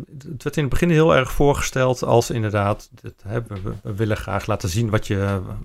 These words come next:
wat je allemaal kan met ons O S. En even, eh, ook als ze bepaalde nieuwe technieken, zeg maar, ehm,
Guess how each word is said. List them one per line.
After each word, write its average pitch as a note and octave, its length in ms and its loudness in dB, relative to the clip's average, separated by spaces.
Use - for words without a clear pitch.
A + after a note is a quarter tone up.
wat G#2+ 160 -6
je A2 80 -2
allemaal G2 200 -2
kan A2 280 -4
met G#2 140 -2
ons G2+ 180 -2
O A2+ 300 4
S. - 120 -2
En G#2+ 280 -2
even, A2 500 -6
eh, - 60 -14
ook - 200 -2
als - 120 0
ze A2 80 -2
bepaalde G#2 580 4
nieuwe A2 260 2
technieken, A#2+ 480 0
zeg A#2 180 2
maar, A2 380 2
ehm, A2 360 0